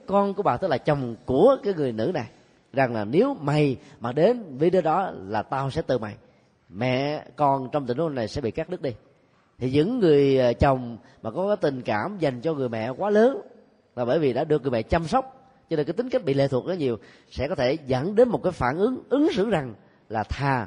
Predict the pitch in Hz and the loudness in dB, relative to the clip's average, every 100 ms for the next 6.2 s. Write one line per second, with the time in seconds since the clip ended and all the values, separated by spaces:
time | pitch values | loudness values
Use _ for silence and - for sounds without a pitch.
0 | - - 208 135 107 113 156 135 123 113 | -8 -6 -6 0 0 0 -2 -6 -2 -2
1 | 127 - - 147 254 - 208 156 127 120 | -2 -8 -16 -2 -2 -2 -2 0 0 0
2 | 202 117 127 127 113 107 98 123 113 95 | 0 0 -2 -4 -4 -4 -4 -4 -4 -4
3 | - - _ _ _ _ _ _ _ _ | -6 -12 _ _ _ _ _ _ _ _
4 | _ _ _ _ _ _ - 139 139 131 | _ _ _ _ _ _ 0 4 8 8
5 | 123 120 120 113 143 214 185 127 113 107 | 6 2 0 2 4 4 4 4 4 2
6 | 104 104 | -2 -4